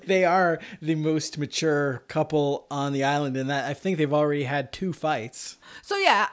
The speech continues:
Speaker 2: it, like, squeaked me out. I don't, I, I think I just created that word. Connor, I get where he was coming from. He was, like, trying to encourage his friend Nas,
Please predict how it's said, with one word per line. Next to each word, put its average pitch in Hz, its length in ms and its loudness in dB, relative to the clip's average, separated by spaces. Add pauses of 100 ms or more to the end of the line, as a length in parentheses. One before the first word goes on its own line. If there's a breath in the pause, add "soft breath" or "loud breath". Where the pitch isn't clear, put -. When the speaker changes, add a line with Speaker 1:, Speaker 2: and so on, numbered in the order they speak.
Speaker 2:
it, 330 200 4
like, 392 240 -2
squeaked 254 920 -6
me 247 160 0
out. 196 360 -6
I 220 100 -6
don't, 226 300 -8
I, 233 140 -2
I 208 80 -6
think 233 140 -6
I 233 80 0
just 233 200 -8
created 214 300 -4
that 180 120 -8
word. 196 300 -8 (240 loud breath)
Connor, 339 640 4
I 254 80 -2
get 294 260 4
where 320 100 -4
he 302 120 -2
was 302 180 -4
coming 269 340 -2
from. 330 400 0
He 294 140 2
was, 226 100 0
like, 226 120 -6
trying 262 240 -2
to 277 60 -2
encourage 262 420 -2
his 262 160 -6
friend 247 280 -2
Nas, 240 360 -2